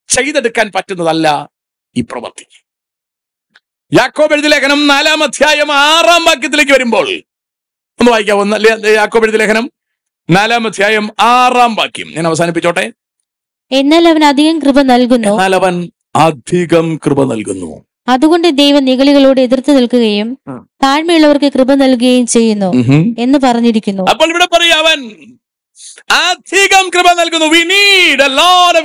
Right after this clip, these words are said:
Speaker 1: grace, the abundance of grace. നമുക്ക് കൃപയുടെ ധാരാളിത്വം നമുക്ക് വേണം, ഇല്ലെങ്കിൽ നമുക്ക് ജയിക്കാൻ പറ്റില്ല. അതുകൊണ്ട് നമ്മൾ ചെയ്യുന്ന പ്രവർത്തികൾ നമുക്ക് സ്റ്റോപ്പ് ചെയ്യാം. I mean,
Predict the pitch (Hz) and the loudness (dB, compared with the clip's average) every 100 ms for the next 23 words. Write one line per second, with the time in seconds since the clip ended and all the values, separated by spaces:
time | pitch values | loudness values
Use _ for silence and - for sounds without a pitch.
0 | 285 302 202 269 254 339 359 349 349 339 | -2 -2 -2 -2 0 -2 -2 -2 -2 -2
1 | - 330 240 170 247 262 180 117 - - | -4 -2 -2 -4 -2 -2 -2 -8 -6 -4
2 | - - - _ _ _ _ _ _ _ | -6 -8 -14 _ _ _ _ _ _ _
3 | _ _ _ - 175 208 - 226 254 262 | _ _ _ -4 -2 0 0 0 2 0
4 | 254 269 - - 214 247 262 269 254 247 | -2 -4 -4 -2 0 0 0 0 0 -2
5 | 220 202 185 175 190 214 202 190 185 160 | -4 -6 -4 -4 -4 -4 -4 -4 -4 -8
6 | 156 95 - _ _ _ _ _ _ _ | -14 -20 -20 _ _ _ _ _ _ _
7 | _ _ _ _ _ _ _ _ _ _ | _ _ _ _ _ _ _ _ _ _
8 | 226 254 269 - 285 302 285 262 262 277 | -2 -2 -2 -2 -2 -2 -2 -2 -2 -2
9 | 277 233 208 190 185 151 113 165 220 | -4 -4 -6 -6 -6 -4 -4 -2 -2